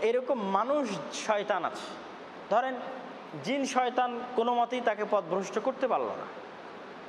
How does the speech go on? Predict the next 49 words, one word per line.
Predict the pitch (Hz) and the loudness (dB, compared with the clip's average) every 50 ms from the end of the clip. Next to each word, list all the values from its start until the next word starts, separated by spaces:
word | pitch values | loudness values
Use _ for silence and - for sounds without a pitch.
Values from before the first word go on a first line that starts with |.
| - - | -4 -2
তখন | - 165 170 202 180 156 | 0 0 2 0 0 0
জিন | 143 208 247 254 | 0 0 0 0
শয়তান | - - 254 240 226 233 240 226 | 0 2 2 2 4 2 2 4
যাবে | 220 226 220 226 | 4 4 4 4
ওর | 226 202 | 2 2
বউয়ের | 175 170 202 220 226 208 | 2 4 4 4 4 2
কাছে। | 180 147 - - - - - - - - - - - - - - - - - - - - 143 147 | 2 0 -2 -2 -6 -10 -10 -10 -12 -12 -12 -14 -14 -14 -14 -14 -14 -14 -14 -14 -12 -8 -2 2
বউয়ের | 175 202 214 214 | 4 4 4 4
কাছে | 233 226 226 240 | 2 2 2 0
গিয়ে | 208 196 226 220 | 0 0 2 2
বলবে, | 214 220 233 254 269 247 | 4 2 2 2 2 2
"তোমার | - 226 214 196 | 2 2 2 2
স্বামীকে | - - 190 180 190 202 196 214 208 - | 2 2 0 0 2 2 0 0 2 2
কল | 208 180 185 202 202 | 2 2 4 4 4
দাও, | 214 240 254 240 | 4 4 4 4
দিয়ে | 185 170 190 185 | 2 2 2 4
বলো | 165 175 196 214 | 4 4 4 4
এখন | 196 170 - - 185 | 4 4 2 2 2
একটা | 185 180 175 | 2 2 2
জরুরি | - - 165 170 185 196 196 202 | 2 2 2 2 2 2 2 2
কাজ | 214 180 175 | 2 2 2
আছে, | 196 196 - 202 | 0 0 0 0
এখনই | 151 - 175 170 | 2 2 2 2
আসতে। | 160 156 - - - 107 - - - - - - - - - - - - | 2 2 0 -2 -6 -6 -6 -6 -8 -12 -12 -12 -12 -12 -12 -8 -4 0
আমার | 127 147 170 175 | 2 2 4 2
মনে | 170 156 160 170 185 | 2 2 2 2 0
ছিল | 175 - 202 196 214 | 0 0 2 2 4
না | 214 202 | 4 4
বলতে, | 180 202 208 226 - 269 | 4 2 2 2 2 2
এখন | 247 180 - - 180 165 160 156 - - | 2 4 2 2 0 0 -2 -4 -4 -4
মনে | 147 151 165 170 165 | 0 0 2 2 2
পড়লো | 165 175 185 202 208 | 2 2 2 2 2
তাই | 190 160 | 2 0
তোমাকে | 143 143 139 139 135 139 | 2 2 0 2 2 2
বললাম।" | 123 120 113 104 98 90 - - - - - - - - - - - - - - | 0 0 0 0 -2 -4 -6 -8 -10 -12 -14 -14 -14 -14 -14 -14 -14 -14 -10 -8
তো | 147 | -6
শয়তান | - - - 220 220 233 220 262 254 | -4 0 2 2 4 4 4 2 2
ওর | 254 247 220 | 2 2 2
বউকে | 180 208 226 247 233 247 | 4 4 2 4 2 0
স্মরণ | - - 226 220 214 208 196 | 2 4 4 4 4 2 2
করাই | 175 190 180 165 151 135 | 4 4 4 4 4 2
দিল। | 135 135 | 2 2
এখন | 147 147 151 196 190 | 2 4 4 4 4
ওর | 185 175 | 4 4
বউ | 170 202 226 233 226 | 4 4 4 4 2
ওকে | 214 226 | 2 0
কল | 214 - 208 202 202 196 | 0 2 2 4 4 4
দিয়ে | 208 208 | 2 4
বলে | 180 180 180 214 269 | 4 4 4 4 2